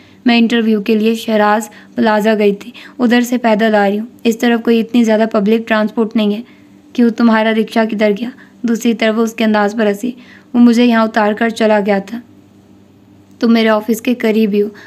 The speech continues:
अपना मौजूदा मकाम बताओ, आगे मैं तुम्हें guide कर देता हूँ। मैं आने के लिए राज़ी होंगी तो पता बताओगे ना? अगर राज़ी नहीं हो तो क्यों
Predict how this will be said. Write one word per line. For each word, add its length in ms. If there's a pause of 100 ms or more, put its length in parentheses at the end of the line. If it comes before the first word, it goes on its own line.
(120)
अपना 220
मौजूदा 380
मकाम 360
बताओ, 480
आगे 200
मैं 140
तुम्हें 240
guide 220
कर 160
देता 300
हूँ। 80 (500)
मैं 100
आने 220
के 120
लिए 160
राज़ी 340
होंगी 440
तो 160
पता 300
बताओगे 520
ना? 140 (440)
अगर 240
राज़ी 340
नहीं 160
हो 60
तो 160
क्यों 320